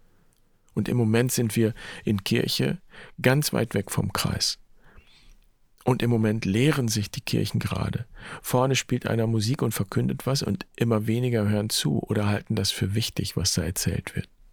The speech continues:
Okay, es ist utopisch mit dem Kreis, aber man könnte es ja auch als Vision betrachten. Und es braucht eine Vorstellung vom Ziel, um sich überhaupt auf einen Weg machen zu können.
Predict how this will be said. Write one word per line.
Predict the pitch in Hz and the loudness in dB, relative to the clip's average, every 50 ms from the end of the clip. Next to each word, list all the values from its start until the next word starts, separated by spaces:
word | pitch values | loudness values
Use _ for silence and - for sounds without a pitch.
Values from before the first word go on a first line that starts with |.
| _ _ _ _ _ _ _ _ _ _ - - - - - - - - - - - - - - - - - | _ _ _ _ _ _ _ _ _ _ -20 -20 -20 -20 -16 -16 -16 -16 -16 -18 -16 -14 -12 -12 -12 -6 -4
Okay, | - 165 - - 190 156 - | -4 -2 2 2 2 4 4
es | - - - | 2 2 2
ist | 160 - - | 2 2 2
utopisch | - 139 - - 147 - - - 117 - - | 0 -2 -2 -2 -4 -2 -2 -2 -2 -2 -2
mit | - - - | -2 -2 -2
dem | - - - | -4 -4 -2
Kreis, | - - - - - - - - - - - - - - - | -2 -2 -2 -2 -2 -2 -2 -4 -4 -6 -12 -16 -14 -6 -4
aber | 113 113 120 | -2 0 2
man | 120 127 127 | 2 2 0
könnte | 123 - 135 135 139 - | 2 0 0 0 0 0
es | 131 - | 0 0
ja | - - - | 0 0 0
auch | 127 117 - | 0 -2 0
als | - - 110 - - - - - - - - - | 0 -2 0 0 -2 -6 -6 -16 -20 -20 -10 -6
Vision | 117 - 107 107 110 110 113 120 135 - - 139 | -2 0 0 0 2 2 2 2 2 0 0 0
betrachten. | 127 113 - - - - - - - - - _ - - - - _ _ _ _ _ _ _ _ _ _ _ _ _ _ _ _ _ _ _ _ _ _ _ _ _ _ _ _ - _ - - - - - | -2 -2 -4 -4 -4 -2 -2 -2 -4 -6 -8 _ -8 -8 -8 -8 _ _ _ _ _ _ _ _ _ _ _ _ _ _ _ _ _ _ _ _ _ _ _ _ _ _ _ _ -20 _ -20 -20 -20 -20 -2
Und | - 143 131 | 0 0 0
es | - - | 0 -2
braucht | - - - 107 131 165 - - - - | -4 -2 0 2 2 2 0 -2 -2 -2
eine | 107 110 110 | 0 0 0
Vorstellung | - - - 135 - 202 - - - - 117 113 | 0 0 2 2 2 2 2 0 0 0 0 -2
vom | - - - 101 95 98 | 0 0 0 0 0 -2
Ziel, | - - - - 214 214 170 139 | -2 -2 0 2 2 2 2 2
um | - - 113 | 2 0 0
sich | 113 120 - - | 0 0 0 0
überhaupt | 117 113 110 104 123 165 - - | 2 2 2 2 2 0 0 -2
auf | - - - | -4 -4 -2
einen | - 123 110 117 110 120 | -2 -2 0 0 0 0
Weg | 147 196 240 - - | 0 0 0 -2 -2
machen | 170 - 107 95 110 | 0 0 0 0 -2
zu | 120 - - 123 | -2 -2 -4 -4
können. | - - 107 90 82 - | -4 -4 -2 -2 -2 -6